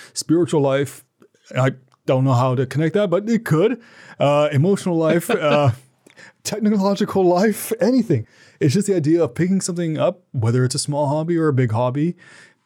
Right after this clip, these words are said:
It's, you bring in new skill sets, you learn new skill sets, and you can bring it and show it to the world after this whole kerfuffle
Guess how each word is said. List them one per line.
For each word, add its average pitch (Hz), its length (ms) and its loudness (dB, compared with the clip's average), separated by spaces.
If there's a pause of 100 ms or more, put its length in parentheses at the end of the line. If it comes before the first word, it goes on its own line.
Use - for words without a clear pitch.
(140)
It's, 156 320 0
you 151 160 0
bring 160 460 -2
in 151 360 -2
new 135 140 0
skill 139 260 -2
sets, 160 260 -4
you 151 60 -2
learn 123 240 -2
new 147 100 -4
skill 151 240 -6
sets, 165 240 -8
and 131 140 0
you 147 80 -2
can 156 340 -2
bring 120 320 -2
it 135 100 -6 (140)
and 135 140 -4
show 135 160 -4
it 139 60 -6
to 143 80 -10
the 139 80 0
world 123 260 -4
after 123 240 -4
this 120 220 -2
whole 147 440 -4 (180)
kerfuffle 139 640 -6